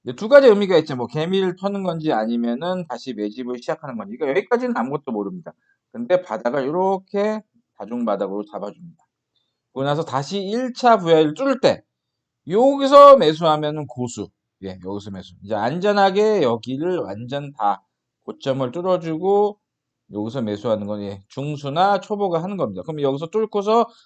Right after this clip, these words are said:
지지해주는 걸 확인하고 상한가까지 가는 겁니다. 손절가는 어디요? 예, 일 차 브이아이. 그러니까 대부분 패턴이 이렇게 이 번으로 가는 패턴이 많습니다. 예, 대부분 아니지만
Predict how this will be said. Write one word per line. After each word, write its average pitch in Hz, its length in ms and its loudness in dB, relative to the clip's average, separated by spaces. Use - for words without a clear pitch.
지지해주는 156 580 -6
걸 147 160 -2
확인하고 151 540 -4
상한가까지 160 520 -12
가는 - 200 -18
겁니다. - 240 -20
손절가는 220 460 -2
어디요? 135 380 4
예, 95 160 -6
일 208 140 -20
차 156 180 -2
브이아이. 90 220 -16
그러니까 165 260 2
대부분 240 640 4
패턴이 214 400 -4
이렇게 190 420 0
이 175 220 -2
번으로 220 280 4
가는 175 220 2
패턴이 170 340 -8
많습니다. 110 640 -10
예, 104 160 -8
대부분 202 400 -4
아니지만 139 540 -4